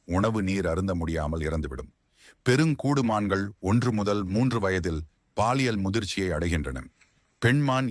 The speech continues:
ஏழு மாதங்கள் கருவை சுமந்து ஒரு குட்டியை ஈனும். குட்டி சுமார் ஆறு மாதங்கள் பால் குடிக்கும். இனச்சேர்க்கை பருவம்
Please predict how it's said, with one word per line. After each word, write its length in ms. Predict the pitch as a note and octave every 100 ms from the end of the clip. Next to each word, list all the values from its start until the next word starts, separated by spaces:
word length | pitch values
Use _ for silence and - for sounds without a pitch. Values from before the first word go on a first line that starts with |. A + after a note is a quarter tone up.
| F2+
ஏழு 240 | G#2+ C3+ A#2+
மாதங்கள் 480 | A2 A#2 A2+ G#2 E2+
கருவை 260 | F#2 G#2+
சுமந்து 420 | F#2+ G2 F#2 F2 E2+ C#2+ _ _ -
ஒரு 180 | F2+ F2+
குட்டியை 460 | - A#2+ - A2+ G2+ E2
ஈனும். 320 | F2 D#2 C2 - _ _ _ _ -
குட்டி 240 | B2+ C3+
சுமார் 440 | A2 G#2+ G2 F#2 F#2 -
ஆறு 240 | G#2+ D3+ D3+
மாதங்கள் 480 | A#2 C3 A#2+ F#2+ E2
பால் 200 | F2+ F2
குடிக்கும். 340 | D2+ C#2 B1+ - _ _ _ -
இனச்சேர்க்கை 680 | G2 B2+ C#3+ - B2 A#2 G#2+
பருவம் 500 | D#2+ F2+ F2+ E2